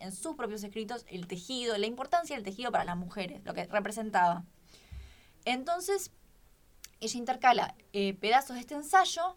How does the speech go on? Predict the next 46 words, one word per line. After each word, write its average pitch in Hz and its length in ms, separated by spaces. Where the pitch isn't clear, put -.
que 185 140
es, 196 240
bueno, 220 240
analizando 190 680
el 196 180
tejido 214 400
en 190 80
distintas 190 360
obras 202 180
de 180 60
distintas 175 300
escritoras 294 560
y 196 180
el 202 140
tejido 214 300
en 202 40
general, 320 440
el 202 140
significado 196 540
del 226 120
tejido, 220 400
del 175 120
punto 202 260
de 170 100
cruz, 220 260
de 202 60
los 175 80
distintos 196 320
puntos, 202 440
y 359 180
la 359 140
historia 240 240
de 240 40
estas 220 120
amigas. 175 460
Es - 160
increíble, 202 640
me 180 160
emocionó 190 440
hasta 285 160
las 196 160
lágrimas. 196 760
La 220 100
verdad 240 160
es - 40
que 370 120